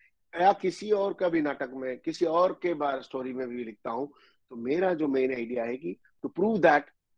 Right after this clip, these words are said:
if you are telling the truth, it is going to ultimately going to win the, uh, bot-, battle। So that is what theme is। Theme is like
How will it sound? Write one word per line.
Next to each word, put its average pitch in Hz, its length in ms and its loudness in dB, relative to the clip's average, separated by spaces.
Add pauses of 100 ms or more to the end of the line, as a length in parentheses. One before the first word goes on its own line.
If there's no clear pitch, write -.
(340)
if 175 200 -12
you 175 120 4
are 175 140 2 (120)
telling 151 260 0
the 147 80 0 (100)
truth, 139 180 -6 (640)
it 151 180 -4
is 123 160 -6
going 123 260 -6
to 117 180 -10 (340)
ultimately 123 600 -8 (720)
going 117 380 -10
to 139 60 2
win 123 300 0
the, 117 240 -4 (540)
uh, 104 220 -10 (100)
bot-, 101 320 -4
battle। 101 300 -2
So - 320 -10
that 151 180 2
is 135 100 -2
what 139 160 4 (520)
theme 127 140 2
is। 101 140 -2 (600)
Theme 175 140 8
is 214 260 2
like 170 180 4